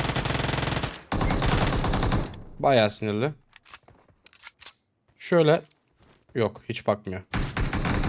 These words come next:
Hala sinirli. Container style. Canı az ya, bunu oradan çıkarmam lazım şu anda. Dur bakayım. Yok. Şöyle birazcık beyin yakan bir şeyler yapsam.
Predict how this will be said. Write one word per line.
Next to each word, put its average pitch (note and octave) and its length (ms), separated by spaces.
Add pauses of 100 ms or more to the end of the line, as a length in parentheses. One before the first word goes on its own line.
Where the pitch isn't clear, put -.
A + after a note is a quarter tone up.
(760)
Hala D3 340
sinirli. A#2 420 (1300)
Container B2+ 460
style. A#2+ 300 (2250)
Canı E3+ 240
az C#3+ 200
ya, C#3 160
bunu D#3 160
oradan D#3 260
çıkarmam D3+ 480
lazım D3 280
şu B2 140
anda. G2 220 (880)
Dur A#2+ 80
bakayım. B2+ 380 (880)
Yok. G2+ 160 (2000)
Şöyle D3 340
birazcık D#3 340
beyin C#3+ 200
yakan C#3+ 300
bir C3+ 60
şeyler C#3 200
yapsam. C3+ 300